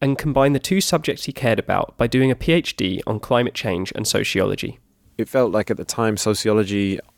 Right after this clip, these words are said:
Speaker 2: as a discipline wasn't really coming to terms with the scale of, of the challenge and, and threat that climate change posed.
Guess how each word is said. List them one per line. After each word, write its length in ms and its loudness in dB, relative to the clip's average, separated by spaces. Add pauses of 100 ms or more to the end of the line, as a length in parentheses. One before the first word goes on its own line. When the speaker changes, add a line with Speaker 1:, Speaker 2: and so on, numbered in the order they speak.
(140)
Speaker 2:
as 100 0
a 60 -2
discipline 540 -2
wasn't 300 2
really 300 0 (200)
coming 640 -2
to 120 -4
terms 480 -2
with 160 -4
the 80 -4
scale 500 2
of, 280 -6 (280)
of 200 -6
the 80 -6
challenge 460 0
and, 260 -4
and 180 -8
threat 360 -2
that 100 -12
climate 280 -4
change 260 -6 (260)
posed. 560 -2